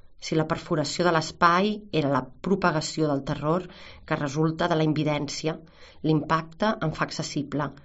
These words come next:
mostra la meva docilitat definitiva. M'obro i m'escampo, em faig fina com un full. La imatge és això,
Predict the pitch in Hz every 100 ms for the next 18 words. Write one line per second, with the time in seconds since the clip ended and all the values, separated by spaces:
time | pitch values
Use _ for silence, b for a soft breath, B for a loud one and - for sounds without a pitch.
0 | b b b - 180 180 180 160 170 190
1 | 196 - 165 147 151 156 156 165 147 143
2 | 131 127 120 - - - _ - - -
3 | - - - 180 185 214 202 - - 165
4 | 160 - 143 139 B B B B - -
5 | - 160 151 202 202 - 190 185 233 170
6 | 170 160 - 143 127 120 - b b b
7 | b - 160 160 170 165 202 175 -